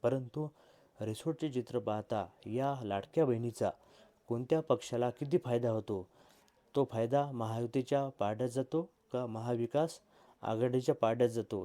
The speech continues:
हे पाहणे येणाऱ्या काळात दिसून येईल. तसेच लाडकी बहीण विजयाचा हार कोणाच्या गळ्यात घालते,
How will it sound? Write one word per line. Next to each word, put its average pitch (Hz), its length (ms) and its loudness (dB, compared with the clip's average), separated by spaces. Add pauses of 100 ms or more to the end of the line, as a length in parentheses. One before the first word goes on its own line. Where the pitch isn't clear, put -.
(100)
हे 131 320 2 (120)
पाहणे 110 360 0
येणाऱ्या 117 420 -2 (680)
काळात 104 220 -2
दिसून 113 360 -6
येईल. 101 180 -4 (320)
तसेच 151 400 0 (460)
लाडकी 120 380 2
बहीण 120 260 4 (560)
विजयाचा 131 540 0
हार 110 340 4 (560)
कोणाच्या 131 500 4 (200)
गळ्यात 127 200 4
घालते, 110 460 -2